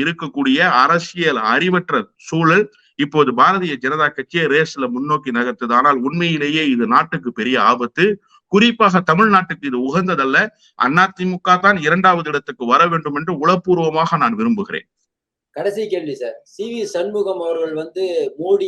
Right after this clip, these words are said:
Speaker 2: அவர்களையும் ஒருமையிலலாம் பேச ஆரம்பிச்சிட்டாரு, முனுசாமியும் பேசுறாரு. நேற்று முதல் தடவையா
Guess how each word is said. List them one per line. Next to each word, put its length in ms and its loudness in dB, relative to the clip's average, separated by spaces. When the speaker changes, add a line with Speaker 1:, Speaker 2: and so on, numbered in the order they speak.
Speaker 2:
அவர்களையும் 680 -6
ஒருமையிலலாம் 560 -4
பேச 220 -6
ஆரம்பிச்சிட்டாரு, 480 -8
முனுசாமியும் 480 -2
பேசுறாரு. 360 -6
நேற்று 360 -6
முதல் 300 -4
தடவையா 460 -4